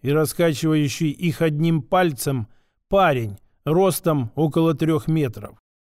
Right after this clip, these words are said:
Худой, вообще капец. А еще у него глаза светятся.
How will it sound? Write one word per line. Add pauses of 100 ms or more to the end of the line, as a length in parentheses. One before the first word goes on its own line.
(180)
Худой,
вообще
капец. (420)
А
еще
у
него
глаза
светятся.